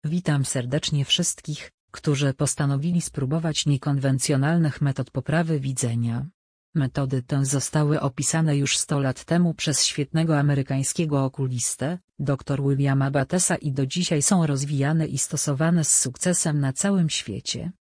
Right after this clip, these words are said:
Oparte na latach doświadczeń i badań pokazują, jak w naturalny sposób wzmocnić swój wzrok oraz jak powinien wyglądać prawidłowy proces patrzenia i widzenia, tak bardzo zaburzony w dzisiejszym skomputeryzowanym i technicznym świecie.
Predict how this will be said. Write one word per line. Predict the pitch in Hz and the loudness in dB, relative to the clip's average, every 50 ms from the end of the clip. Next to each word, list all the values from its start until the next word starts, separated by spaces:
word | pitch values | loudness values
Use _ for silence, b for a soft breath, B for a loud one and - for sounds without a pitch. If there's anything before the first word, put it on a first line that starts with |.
| _ _ _ _ - | _ _ _ _ -4
Oparte | 147 135 - 165 165 151 151 - 156 143 | -4 0 2 2 2 2 2 0 0 2
na | 147 143 | 2 2
latach | 143 143 131 131 - 139 127 143 | 2 0 0 0 -2 -2 -2 -2
doświadczeń | 139 131 - - 165 170 - - - - 147 143 143 | -4 -4 -4 -2 -2 -4 -4 -4 -4 -2 0 2 2
i | 143 | 0
badań | 131 151 170 170 170 170 165 165 | 0 0 0 0 2 2 2 0
pokazują, | 147 - 139 135 - 139 135 - - 135 127 131 147 175 196 196 - _ _ _ - | 0 0 -2 -2 0 -2 -2 -2 -4 -4 -2 -2 -2 -2 -2 -4 -6 _ _ _ 0
jak | 151 151 139 139 135 | 2 2 2 2 0
w | 139 | 0
naturalny | 147 143 139 - 147 135 139 143 151 156 147 135 | 2 0 0 0 -2 0 0 2 2 2 2 0
sposób | 131 - - 196 190 - - 156 147 | 0 0 -2 -2 -2 -2 -2 -4 -4
wzmocnić | 143 143 147 147 139 135 135 - - - 143 135 131 - | -2 -2 0 0 0 0 0 -2 -2 -2 -2 0 0 -2
swój | - - - 165 156 147 | -4 -2 0 -2 0 0
wzrok | 139 131 143 135 135 131 - | -2 -2 0 0 0 0 0
oraz | 151 143 139 135 135 - - | 0 2 2 2 0 2 2
jak | 180 202 202 - | 0 0 -2 -2
powinien | - 143 135 147 170 180 170 156 147 | -4 -2 0 2 4 4 4 4 2
wyglądać | 135 147 131 127 151 151 156 156 156 147 - - | 0 -2 0 2 2 2 2 2 0 -2 -4 -6
prawidłowy | - - 139 131 131 135 131 131 139 165 170 160 165 | -4 -2 -2 0 0 0 -2 0 2 2 2 2 0
proces | 160 - 170 180 175 - - 135 - | 0 0 0 0 0 0 -2 -2 -2
patrzenia | - 147 135 - - - - 180 170 160 151 - | 0 -2 -2 0 -2 -2 0 2 2 2 0 0
i | - 143 | -2 -4
widzenia, | 135 135 135 127 - 123 117 117 117 117 117 120 131 151 - _ _ _ - | -4 -4 -4 -2 -2 0 0 0 0 0 -2 -2 -4 -6 -10 _ _ _ 0
tak | - 160 147 135 | 2 2 2 4
bardzo | 131 147 165 185 185 - 175 156 | 2 2 2 0 0 0 0 0
zaburzony | 143 147 135 135 135 127 143 156 160 160 151 139 | 2 0 0 0 0 0 0 2 2 2 2 0
w | 139 139 | -2 -2
dzisiejszym | 131 143 135 - - 185 190 180 - 180 165 156 | -2 -2 -2 0 2 2 2 2 2 2 2 2
skomputeryzowanym | - - - 151 139 - 143 131 - 156 143 143 135 139 143 131 156 165 165 156 143 139 | 2 2 0 0 0 0 -2 -4 -2 -2 0 0 2 2 2 2 2 2 2 2 2 0
i | 139 135 | -2 -2
technicznym | - 135 - - 147 131 131 - - 151 139 135 | -2 -4 -2 0 0 0 0 0 0 0 0 0
świecie. | - - - - 104 - - - - 110 - - | 0 -2 -4 -6 -8 -8 -6 -6 -6 -6 -6 -8